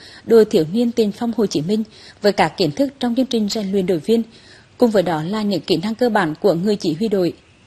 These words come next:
Hội thi là sân chơi thiết thực, bổ ích cho các em thiếu nhi, là dịp để các em giao lưu, học hỏi,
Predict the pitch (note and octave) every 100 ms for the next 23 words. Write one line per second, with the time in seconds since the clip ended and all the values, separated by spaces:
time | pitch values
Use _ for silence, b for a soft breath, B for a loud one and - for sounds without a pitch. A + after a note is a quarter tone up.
0 | _ b b b _ B3 A3 C#4 C4+ A3
1 | C4 - B3+ B3 A#3 - G#3 F#3+ - B3
2 | C4+ B3+ F#3+ - A3 A3+ A#3+ D#3 F#3 A#3
3 | A3 B B - A#3+ - G#3 F#3+ F3+ F3+
4 | - A3+ A#3 B3+ A#3+ A#3+ G#3+ F3 - G#3